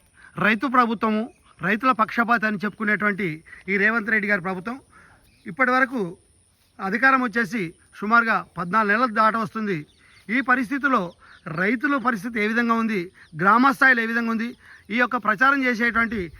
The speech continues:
ఈ రాజకీయ నాయకుల యొక్క పరిస్థితులు ఏ విధంగా ఉన్నాయని తెలుసుకోవడం కోసం మన గ్రౌండ్ లెవెల్కి వచ్చినాం. కేకేబీ ఛానల్ ద్వారా ఈ గ్రౌండ్ లెవెల్లో ఉన్నటువంటి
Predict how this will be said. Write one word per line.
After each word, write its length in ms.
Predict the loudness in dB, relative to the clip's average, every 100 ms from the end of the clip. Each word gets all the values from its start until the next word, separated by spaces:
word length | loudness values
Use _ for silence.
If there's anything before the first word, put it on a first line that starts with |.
| -12
ఈ 40 |
రాజకీయ 460 | -4 -2 -2 -4 -2
నాయకుల 320 | 2 0 0
యొక్క 360 | -4 -2 -4 -4 _ _
పరిస్థితులు 380 | -8 -6 -8 -4
ఏ 60 | -4
విధంగా 280 | -4 -4 -4
ఉన్నాయని 260 | -4 -6
తెలుసుకోవడం 420 | -6 -8 -6 -6
కోసం 360 | -4 -6 -8 -10 -14 -14
మన 120 | -8 -4
గ్రౌండ్ 260 | 0 2 4
లెవెల్కి 280 | 2 2
వచ్చినాం. 340 | -2 -2 -4 -4 -12 -20 _ -6
కేకేబీ 360 | -2 -2 -2 0
ఛానల్ 200 | 0 0
ద్వారా 360 | 0 0 0 -2 -8 -12 -6
ఈ 60 |
గ్రౌండ్ 300 | 0 2 2
లెవెల్లో 240 | 2 2 0
ఉన్నటువంటి 560 | 2 2 0 -2 -4